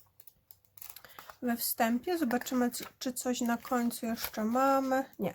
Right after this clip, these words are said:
to jest do samego końca, już są te karty opisane. I tu mamy to samo, co z tyłu, e,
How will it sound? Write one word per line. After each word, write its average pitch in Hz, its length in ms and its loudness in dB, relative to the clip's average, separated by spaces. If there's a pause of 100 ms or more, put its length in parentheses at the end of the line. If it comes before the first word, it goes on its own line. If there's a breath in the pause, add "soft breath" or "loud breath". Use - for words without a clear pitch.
(140)
to 285 60 6
jest 277 140 8
do 262 60 2
samego 277 420 6
końca, 262 360 4
już 233 120 0
są 226 200 0
te 226 120 -4
karty 214 540 0 (760 soft breath)
opisane. 349 720 4
I 262 140 2
tu 302 140 2
mamy 262 340 8
to 240 120 -2
samo, 240 380 2
co 240 180 -4
z - 140 -4
tyłu, 226 440 0 (840 loud breath)
e, 220 60 4